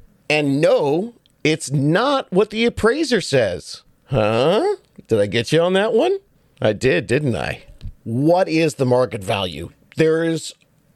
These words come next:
a true definition, and it sounds like economic mumbo jumbo, but this is the truth. The market value is the highest price that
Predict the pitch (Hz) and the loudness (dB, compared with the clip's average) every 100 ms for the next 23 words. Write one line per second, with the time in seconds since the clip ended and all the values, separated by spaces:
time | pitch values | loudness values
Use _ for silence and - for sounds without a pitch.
0 | - 165 - - 214 233 185 180 175 170 | -2 -2 -4 -2 0 2 2 2 0 0
1 | - 147 131 - 151 120 180 208 190 160 | 0 0 0 0 -2 0 -2 0 0 0
2 | 131 151 151 151 135 147 143 143 131 135 | 0 0 0 0 0 0 2 0 2 0
3 | 175 139 120 143 139 127 - 143 - - | 0 0 -2 -4 -4 -4 0 -2 -2 -10
4 | - - - - - 131 143 165 208 202 | -20 -18 -18 -20 -4 0 2 2 0 0
5 | 185 185 165 139 127 110 151 147 196 226 | 2 2 0 0 0 -2 0 2 2 -2
6 | - 139 127 131 - - 123 - | -4 0 0 0 -4 0 0 -2